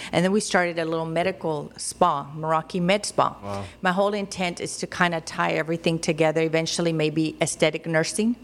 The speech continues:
Speaker 2: Okay.
Speaker 1: So that's why I have a nurse helping me kinda get to know that field, 'cause I'm not gonna go into a field and not know it.
Speaker 2: Right.
Speaker 1: And knowing it is four or five years in it. You know what I mean? So that way,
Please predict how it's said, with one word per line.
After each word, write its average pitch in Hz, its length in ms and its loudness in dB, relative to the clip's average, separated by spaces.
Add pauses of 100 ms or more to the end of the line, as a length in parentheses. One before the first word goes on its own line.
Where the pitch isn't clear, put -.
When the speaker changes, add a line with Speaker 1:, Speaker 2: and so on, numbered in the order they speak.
Speaker 2:
Okay. 135 280 -2
Speaker 1:
So 180 140 -2
that's 165 280 0
why 175 100 2
I 165 60 0
have 160 180 -2
a 170 60 0
nurse 165 320 -2
helping 165 340 -4
me 170 140 -4
kinda 156 480 2 (320)
get 190 240 4
to 214 120 -2
know 175 300 4
that 196 260 0
field, 226 280 2
'cause 170 120 -4
I'm 170 140 2
not 175 140 2
gonna 170 160 2 (100)
go 165 60 2
into 165 200 0
a 151 120 0
field 165 400 2
and 156 80 2
not 143 180 2
know 147 200 4
it. 131 120 2 (180)
Speaker 2:
Right. 104 160 -2
Speaker 1:
And 175 80 0
knowing 190 300 0
it 165 100 0
is 160 200 -2
four 165 240 0
or 156 40 0 (120)
five 156 180 0
years 151 260 0
in 143 160 0
it. 117 200 -4 (120)
You 160 140 -6
know 165 80 0
what 160 160 0
I 156 60 -2
mean? 160 240 -2
So 165 160 2
that 165 200 0
way, 165 220 -2